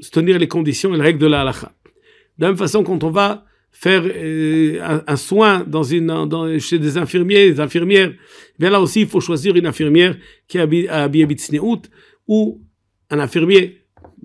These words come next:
euh, de, de, de, de préférence, bien entendu, al menat lo leikashel bemarchavot zarot, de, afin de ne pas être nirchal, afin de ne pas tomber, en fait, dans des marchavot, dans des pensées qui sont interdites. Vechen, les tapel etzel rofe shinaim, quand on va chez un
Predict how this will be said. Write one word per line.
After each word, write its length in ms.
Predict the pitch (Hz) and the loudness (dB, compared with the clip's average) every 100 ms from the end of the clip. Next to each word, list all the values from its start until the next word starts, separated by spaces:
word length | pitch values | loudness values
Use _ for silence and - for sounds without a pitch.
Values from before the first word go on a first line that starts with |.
| - | -12
euh, 240 | 160 143 | -10 -8
de, 340 | 147 143 143 131 | -4 -2 -2 -2
de, 200 | 135 131 | -6 -6
de, 380 | 139 135 131 131 | -6 -6 -6 -6
de 220 | 139 135 | -6 -6
préférence, 540 | 131 - 143 156 170 120 | -8 -6 -2 -2 -2 -6
bien 140 | 139 | -6
entendu, 440 | 139 131 147 180 - - - _ | -4 -4 -4 -6 -10 -20 -20 _
al 120 | - 170 | -2 0
menat 280 | 151 180 - | 2 0 0
lo 80 | 165 | 4
leikashel 480 | 160 151 131 - 156 | 4 4 0 0 0
bemarchavot 560 | 147 147 - 135 151 | 0 -2 -6 -4 -4
zarot, 340 | 135 135 170 165 - - | -2 0 -2 -2 -12 -12
de, 80 | 143 | -10
afin 320 | 127 - 170 | -10 -8 -6
de 120 | 151 | -4
ne 100 | 139 | -4
pas 300 | - 165 170 - - - | -4 -4 -6 -10 -16 -4
être 240 | 160 - | -4 -2
nirchal, 520 | 156 - - 180 143 - _ | -4 -4 -4 -2 -4 -6 _
afin 340 | - 120 - 151 | -16 -8 -2 -2
de 180 | 127 135 | 0 -2
ne 100 | 135 | -2
pas 160 | 160 | -4
tomber, 300 | 156 147 143 | -6 -4 0
en 100 | 147 | 0
fait, 300 | - 151 151 - _ - | 4 2 2 -4 _ -4
dans 100 | 147 | 0
des 400 | 147 151 - _ | 2 0 -4 _
marchavot, 580 | 139 151 147 - 147 156 | -10 -4 -4 -4 -4 -2
dans 140 | 147 | 0
des 100 | 139 | 2
pensées 320 | 139 156 117 156 | 0 -2 -4 -4
qui 80 | |
sont 120 | - 139 | -4 -6
interdites. 500 | 117 131 117 - _ _ - - _ _ - | -2 -2 -4 -8 _ _ -20 -20 _ _ -2
Vechen, 540 | 143 - 214 233 208 | 0 4 6 6 4
les 140 | 170 160 | -2 -2
tapel 320 | 160 - 190 | -2 0 0
etzel 200 | 175 180 | 2 0
rofe 260 | 175 180 190 | 0 0 -2
shinaim, 480 | 165 220 208 185 | 0 0 0 -2
quand 220 | 156 151 151 | -6 -8 -6
on 40 | |
va 100 | 165 | -6
chez 180 | 147 147 | -6 -4
un 300 | 170 160 - | -2 -2 -4